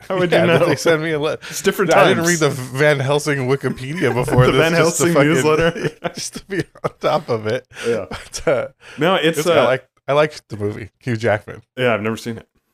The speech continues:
Speaker 1: So maybe it is
Speaker 2: Kinda
Speaker 1: based on the movie.
Speaker 2: <laughs> It's kinda dumb, but I liked it.
Speaker 1: Yeah. Well, this game's interesting 'cause it's very, like, I realized something. I really like A R P Gs because it's, like, comfort food for me. I noticed this.
Speaker 2: Mm-hmm.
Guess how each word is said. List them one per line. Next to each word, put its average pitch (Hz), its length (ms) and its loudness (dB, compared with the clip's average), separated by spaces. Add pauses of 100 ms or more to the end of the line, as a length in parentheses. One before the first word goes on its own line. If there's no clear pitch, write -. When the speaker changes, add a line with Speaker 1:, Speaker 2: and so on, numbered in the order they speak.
(440)
Speaker 1:
So 131 100 -6
maybe 143 220 2
it 131 80 2
is 131 100 0
Speaker 2:
Kinda 117 160 -2
Speaker 1:
based 113 160 -6
on 98 80 -8
the 90 60 -12
movie. 82 260 -12 (140)
Speaker 2:
<laughs> - 160 -20
It's - 180 -10
kinda 160 320 -4 (100)
dumb, 98 300 -8
but 123 140 -2
I 131 40 2
liked 101 320 -8
it. - 120 -20 (100)
Speaker 1:
Yeah. 110 220 -4 (120)
Well, 160 120 -2
this 269 180 -2
game's 277 280 -2
interesting 131 360 -4
'cause 117 160 -8
it's 113 160 -6
very, 131 300 0
like, 131 260 -2
I 185 60 2
realized 139 500 0
something. 110 180 -4
I 90 40 -4
really 117 340 0
like 113 220 0
A 104 100 -2
R 107 80 0
P 107 160 -10
Gs 95 320 -10
because 92 580 -12 (140)
it's, 110 240 -12
like, 101 120 -6
comfort 127 340 -6
food 139 220 -4
for 151 120 -8
me. 165 280 -8
I 123 100 -6
noticed 127 280 -6
this. 123 360 -8
Speaker 2:
Mm-hmm. 110 100 -14